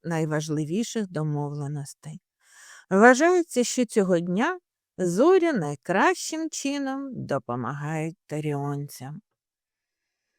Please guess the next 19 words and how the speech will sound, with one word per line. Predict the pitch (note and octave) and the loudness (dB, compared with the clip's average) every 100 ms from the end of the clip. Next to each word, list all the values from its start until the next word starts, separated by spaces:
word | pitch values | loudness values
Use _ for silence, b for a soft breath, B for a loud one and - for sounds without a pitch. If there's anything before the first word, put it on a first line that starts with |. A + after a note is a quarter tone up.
| _ _ - | _ _ -6
Саме | - G#4 F4+ | 6 8 8
в | E4 | 4
цей | - D#4+ D#4+ | 0 2 2
день | A#3 D4 F4 D#4+ | 2 2 0 2
Лотар | F3 E3 F3 F3 | 2 2 0 -2
Сайгар | E3 C#3 A#2+ D#3 B3+ F4+ F4 - | -2 -2 -2 2 4 4 0 -6
вирішив | G#3 F#3 E4 F#4 E4 E4 E4 - | -4 2 4 4 2 0 -2 -2
поступитися | D4 - C4 - C4 B3 B3 - G3 | -4 -2 -4 0 -2 -2 -4 -2 -2
верховною | D#3+ D#3 - F#3+ F3 E3 D3 C#3+ | -2 -4 -2 0 0 -2 -4 -4
владою | D3 D#3+ C4+ C#4+ C4 B3+ B3+ B3+ | -4 0 0 0 -2 -4 -6 -10
своєму | - D3 C#3+ C#3 G3+ C4+ B3 B2+ | -14 -8 -4 -4 -4 -6 -6 -8
синові. | - - C3+ C#3+ D3 D3 B2 - _ _ _ _ _ _ b b b b _ | -10 -10 -8 -10 -12 -14 -18 -20 _ _ _ _ _ _ b b b b _
Випробування | F3+ A#3+ G#3+ F#3+ F3 E3 G3+ D#4+ E4+ D#4+ D#4+ C#4+ | 6 6 8 6 6 2 2 0 -2 -6 -6 0
завжди | G3+ A#3 B3 C#4+ G#4 | 6 6 6 4 4
проходили | D4 A#3 - G#3 B3+ C#4+ C#4+ | 4 2 2 -2 0 0 0
у | - | -4
присутності | F#3+ F3+ E3+ E3+ E3+ G3 G3+ - A#3 | -4 -4 -6 -6 -8 -6 -8 -4 -4
багатьох | A3+ A3 A#3 - D#3+ D3+ | -2 -4 -6 -6 -8 -4
гостей. | G#3 - - D3+ C3+ | -6 -6 -12 -16 -16